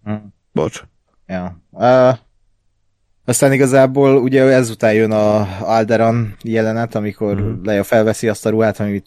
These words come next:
Speaker 1: még tíz évig hordani fog folyamatosan.
Speaker 3: <laughs>
Speaker 1: Ö,
Speaker 2: És nem növi ki.
Speaker 1: és ne, <laughs> vele nő, <laughs> igen.
Speaker 3: Igen.
Speaker 1: Ö,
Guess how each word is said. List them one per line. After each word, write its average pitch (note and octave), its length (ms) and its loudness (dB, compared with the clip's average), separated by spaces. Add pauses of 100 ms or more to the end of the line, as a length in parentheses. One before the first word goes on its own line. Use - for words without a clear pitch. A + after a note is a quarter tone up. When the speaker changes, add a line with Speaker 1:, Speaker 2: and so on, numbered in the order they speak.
(140)
Speaker 1:
még F2 280 -14
tíz G#2+ 180 -4
évig F#2+ 260 -2
hordani G#2 340 -2
fog G#2+ 180 -6
folyamatosan. A2 840 -4 (260)
Speaker 3:
<laughs> - 200 -8
Speaker 1:
Ö, A2 640 2
Speaker 2:
És G#2 180 0
nem A#2 160 2
növi G#2+ 260 0
ki. - 260 0 (320)
Speaker 1:
és A2+ 160 -6
ne, B2 140 0 (280)
<laughs> E3 280 2
vele C#3+ 160 4
nő, C#3+ 300 4 (200)
<laughs> A3+ 200 0
igen. D#3 340 -4 (200)
Speaker 3:
Igen. G2 180 -6
Speaker 1:
Ö, B2+ 280 2